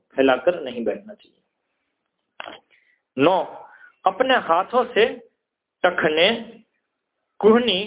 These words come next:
या घुटने पकड़कर अर्चा विग्रह के समक्ष बैठना।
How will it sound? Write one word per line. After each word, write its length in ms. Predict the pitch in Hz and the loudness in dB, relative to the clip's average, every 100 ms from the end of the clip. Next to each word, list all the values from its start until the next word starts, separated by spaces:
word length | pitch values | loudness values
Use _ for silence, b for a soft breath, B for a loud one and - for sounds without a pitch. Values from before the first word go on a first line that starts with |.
| 214 - _ _ _ _ _ - | -10 -20 _ _ _ _ _ 0
या 160 | 165 | 2
घुटने 560 | - - 160 208 233 254 247 - - | 2 0 2 2 0 0 -2 -10 -4
पकड़कर 540 | 180 - 233 - 143 - - - _ _ _ _ | -2 2 0 0 -2 -2 -12 -20 _ _ _ _
अर्चा 320 | 165 185 220 262 | -2 0 0 0
विग्रह 320 | 220 214 220 | 0 -2 -2
के 240 | 220 - | -2 -6
समक्ष 340 | 160 185 220 - - | -6 -4 -6 -8 -10
बैठना। 360 | 123 120 123 123 | -6 -4 0 0